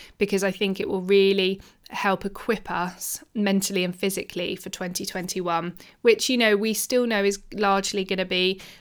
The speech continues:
a strange year. It's not quite over all of this yet.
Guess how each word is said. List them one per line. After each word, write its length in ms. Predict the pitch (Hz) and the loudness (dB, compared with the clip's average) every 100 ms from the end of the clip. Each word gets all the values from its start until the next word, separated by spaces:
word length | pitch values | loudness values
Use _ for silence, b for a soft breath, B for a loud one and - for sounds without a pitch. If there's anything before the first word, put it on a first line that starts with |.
| - | -4
a 160 | 202 - | 0 0
strange 580 | - - 214 214 208 | 0 2 2 2 0
year. 420 | 190 175 185 196 208 _ _ | -2 -2 0 0 -4 _ _
It's 240 | - 202 - | -4 -2 0
not 220 | 214 - | -2 -4
quite 260 | - 202 202 | -2 0 0
over 340 | 202 185 180 180 | 0 0 -2 -4
all 160 | 175 | -4
of 140 | 175 - | -6 -6
this 260 | 170 - | -6 -6
yet. 300 | 180 185 254 | -2 0 -2